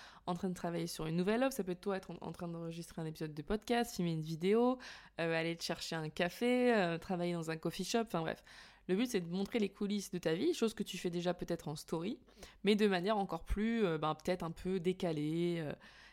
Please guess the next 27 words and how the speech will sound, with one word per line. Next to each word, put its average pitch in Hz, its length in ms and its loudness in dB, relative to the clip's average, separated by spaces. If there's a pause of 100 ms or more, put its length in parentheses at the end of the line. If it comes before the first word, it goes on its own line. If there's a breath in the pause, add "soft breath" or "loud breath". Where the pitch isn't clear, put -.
(140 loud breath)
délirante, 180 920 2
euh, 165 220 0
insolite, 180 800 0
euh, 165 160 0
drôle, 175 720 2
euh, 151 680 -2 (120)
ou 196 80 0
tout 196 120 -4
simplement 190 460 0
différente, 190 560 0
en 165 60 -8
fait. - 180 -14 (460 loud breath)
Le 208 140 8
but, 180 200 2
voilà, 175 220 6
la 156 120 2
gymnastique 240 600 0
pour 208 140 0
moi 208 120 2
ici, 208 320 -2
c'est 202 140 -6
vraiment 190 260 2
de 190 60 0
venir 185 240 2
varier 196 280 4
les 196 80 6
formats 180 460 0